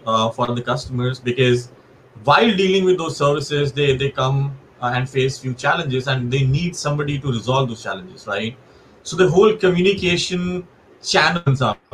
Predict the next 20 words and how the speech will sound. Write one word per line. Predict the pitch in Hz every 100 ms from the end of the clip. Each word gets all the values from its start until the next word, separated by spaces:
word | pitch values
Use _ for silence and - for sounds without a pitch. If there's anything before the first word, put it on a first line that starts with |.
| - - -
How | 165
do | 175
you | 175 170
reach | 156 139 -
the | 131
company | 131 127 135 131 131
who's | 127 123
providing | 120 113 113 117
you | 107
services? | - 104 98 - 95 - _ _ _ _ - - -
How | - 170
do | 190
you | 190
ensure | 175 143 175 175 170 160
that | 147 139
you | 143 147 156 160 160 160
are | 135 131
able | 139 143 147 143
to | - 127
resolve | 120 120 123 127 139 143 151 151